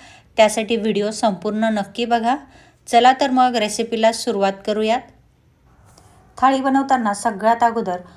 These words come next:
पुरीचं पीठ भिजवून घेऊयात, जेणेकरून पीठ छान भिजलं जाईल.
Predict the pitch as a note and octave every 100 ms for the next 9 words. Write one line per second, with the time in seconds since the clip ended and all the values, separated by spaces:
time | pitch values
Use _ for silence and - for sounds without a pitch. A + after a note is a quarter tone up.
0 | - _ _ A#3+ A3+ A#3 A#3 A#3 A3+ A3+
1 | F#3+ G#3 G#3 G3+ F#3 A3 - - - G3
2 | G#3 A3 A3 A3 A3 A#3 - A#3 A#3 -
3 | - A3 A3+ C4 A3+ F#3+ G3 G#3 G3 G3